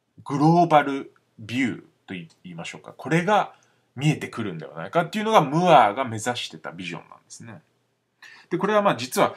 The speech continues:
えー、次の、えー、レクチャーのせん、三十五年に出てくるアンドレ・マルローの、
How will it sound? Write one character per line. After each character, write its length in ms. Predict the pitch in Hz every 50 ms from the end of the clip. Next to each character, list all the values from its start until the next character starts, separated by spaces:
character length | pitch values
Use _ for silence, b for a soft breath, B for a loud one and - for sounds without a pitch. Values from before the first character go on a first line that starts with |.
| B B B B B _ -
え 640 | 113 107 107 104 101 98 95 92 90 87 92 92 -
ー、 20 | -
次 320 | - - 170 160 196 208
の、 260 | 180 123 - - - - _ _
え 600 | 87 87 82 78 69 64 62 60 58 57 53 - 107
ー、 20 |
レ 120 | 117 110 113
ク 120 | - -
チ 100 | - 101
ャ 40 | 85
ー 20 |
の 80 | 78 78
せ 160 | - - 127
ん、 100 | 120 -
三 200 | - 147 143 113
十 80 | 95 90
五 180 | 82 113 117
年 300 | 123 151 165 165 160 160
に 120 | 160 160 156
出 120 | 165 165
て 100 | 151 143
く 100 | 113 101
る 200 | 98 110 104 -
ア 60 | 120 139
ン 80 | 151
ド 80 | 156 160
レ・ 120 | 165 160
マ 200 | 135 131 151 175
ル 160 | 170 180 147
ロ 220 | 113 101 87 78 80
ー 20 |
の、 260 | - - 143 113 95